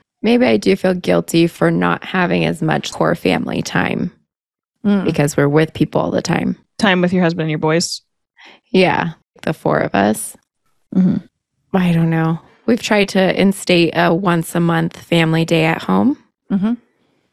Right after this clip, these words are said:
Speaker 1: And I will just say, of those three months, Ralph violated two of them. It wasn't me. <laughs>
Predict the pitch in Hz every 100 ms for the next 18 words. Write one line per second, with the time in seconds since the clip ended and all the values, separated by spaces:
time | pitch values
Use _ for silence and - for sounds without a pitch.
0 | _ - 175 190 185 - 185 - 190 190
1 | - 185 185 190 196 - 208 190 190 247
2 | 254 214 196 220 330 - - _ _ _
3 | _ - 190 196 - 202 196 190 180 185
4 | - 196 202 269 269 202 226 240 233 208
5 | - - _ -